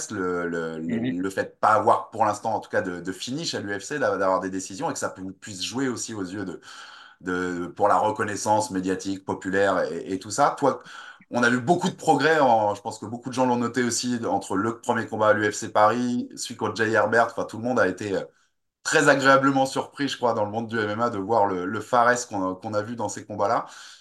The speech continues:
Speaker 1: Comment t'appréhendes ça, toi, maintenant ? C'est, euh, tu, il y a, il y a une, vraiment une volonté terrible de « je veux ce finish » parce que, parce que c'est aussi un coup de tampon, là, pour dire, euh, « j'arrive fort ».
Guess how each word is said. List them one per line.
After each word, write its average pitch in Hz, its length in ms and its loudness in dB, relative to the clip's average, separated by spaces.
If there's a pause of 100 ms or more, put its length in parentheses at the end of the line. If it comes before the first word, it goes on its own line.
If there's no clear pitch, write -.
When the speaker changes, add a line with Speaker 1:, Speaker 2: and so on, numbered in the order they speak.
(220)
Speaker 1:
Comment 156 220 6
t'appréhendes 143 420 4
ça, 147 160 4
toi, 139 160 2
maintenant ? 151 400 0
C'est, 117 280 -6
euh, 98 240 -2 (600)
tu, 131 100 -10 (500)
il 120 100 -10
y 127 60 6
a, 123 80 8
il 123 100 2
y 131 40 4
a - 40 4
une, 131 60 -2
vraiment 143 380 4
une 135 80 4
volonté 135 440 0
terrible 143 300 -4
de « 131 140 0
je 117 140 -4
veux 135 120 -2
ce 139 100 -6
finish » 139 380 -6
parce 117 140 -8
que, 110 500 -6
parce 104 200 -4
que 117 100 -8
c'est 117 140 -10
aussi 110 200 -4
un 113 100 -2
coup 117 140 -14
de - 40 -16
tampon, 123 440 0
là, 120 100 4
pour 110 200 -2
dire, 117 180 2
euh, « 95 440 2
j'arrive 107 300 2
fort ». - 400 -2